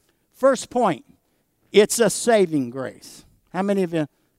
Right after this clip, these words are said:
say, "Well, you know, that, that's pretty simple, Brother Dennis"? I want to show you the different shades of grace.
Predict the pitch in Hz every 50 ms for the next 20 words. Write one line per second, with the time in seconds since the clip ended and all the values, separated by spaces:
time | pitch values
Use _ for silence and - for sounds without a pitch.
0 | - 196 - - 196 180 160 156 160 160 165 185 185 208 185 156 147 170 190 214
1 | - 175 196 196 - _ 180 156 139 - - 208 233 226 - 135 117 117 127 123
2 | 117 117 135 131 147 143 - 196 226 269 233 - - - 233 220 208 185 170 156
3 | 143 147 139 139 180 190 - 180 160 156 - _ _ _ _ _ - - - 190
4 | 175 170 156 147 135 123 113 131 117 117 117 127 135 131 113 95 87 - - -
5 | - - _